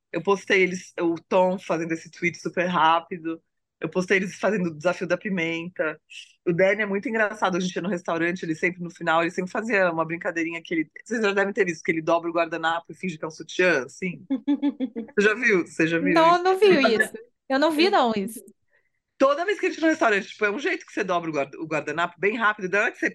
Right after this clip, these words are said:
Speaker 1: puxa, vira tipo um sutiã, assim. Ele, ele fazia isso toda hora, não sei por quê, eu lembrei disso agora.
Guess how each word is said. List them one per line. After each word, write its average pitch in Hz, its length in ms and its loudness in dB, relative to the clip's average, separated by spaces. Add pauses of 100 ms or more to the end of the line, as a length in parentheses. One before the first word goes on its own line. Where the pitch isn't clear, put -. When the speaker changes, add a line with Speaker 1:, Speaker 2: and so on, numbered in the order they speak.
Speaker 1:
puxa, 277 440 -6
vira 202 180 -2
tipo - 220 -16
um 247 40 -10
sutiã, 254 640 0
assim. 147 300 -14
Ele, 165 200 -6 (120)
ele 190 200 0
fazia 233 260 0
isso 220 120 -2
toda 247 280 2
hora, 170 240 2
não 175 100 -10
sei - 160 -6
por 302 140 -12
quê, - 80 -4
eu 175 120 2
lembrei 175 340 -4
disso 170 280 -12
agora. 156 560 -8